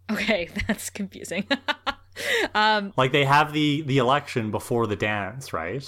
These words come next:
Speaker 1: m-, uh, uh,
Speaker 2: To
Speaker 1: sure.
Speaker 2: decide who's gonna be May Queen.
Speaker 1: Okay, okay. I just know growing up in Ontario, we would elect the queen or the s-, I don't know, the s-, the, the Princess Snowflake, whatever it is,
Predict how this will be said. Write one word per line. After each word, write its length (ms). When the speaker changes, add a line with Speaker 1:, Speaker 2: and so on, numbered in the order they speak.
Speaker 1:
m-, 280
uh, 180
uh, 60
Speaker 2:
To 40
Speaker 1:
sure. 220
Speaker 2:
decide 340
who's 200
gonna 160
be 160
May 180
Queen. 220
Speaker 1:
Okay, 280
okay. 300
I 140
just 160
know 180
growing 260
up 120
in 200
Ontario, 680
we 800
would 220
elect 640
the 560
queen 520
or 200
the 440
s-, 240
I 80
don't 120
know, 100
the 60
s-, 180
the, 180
the 220
Princess 360
Snowflake, 400
whatever 260
it 140
is, 240